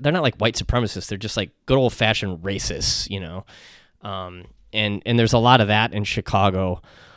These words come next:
also. And there wasn't, I didn't ever see any of that in Rogers Park. You didn't get any of that, that, you didn't get any of the flavor of that, like,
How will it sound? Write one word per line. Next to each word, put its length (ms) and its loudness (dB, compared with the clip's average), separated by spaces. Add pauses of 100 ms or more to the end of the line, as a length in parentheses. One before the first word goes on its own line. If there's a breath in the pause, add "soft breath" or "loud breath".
(220 soft breath)
also. 680 4 (420)
And 540 0 (1000)
there 180 6
wasn't, 440 8
I 140 10
didn't 220 6
ever 280 6
see 280 0
any 240 4
of 80 0
that 180 -2
in 120 -4
Rogers 300 -4
Park. 320 -2
You 180 0
didn't 260 4
get 180 6
any 240 4
of 80 2
that, 300 0
that, 260 0
you 80 2
didn't 180 6
get 120 6
any 180 4
of 80 4
the 80 -6
flavor 580 4
of 140 -4
that, 220 -6
like, 280 -8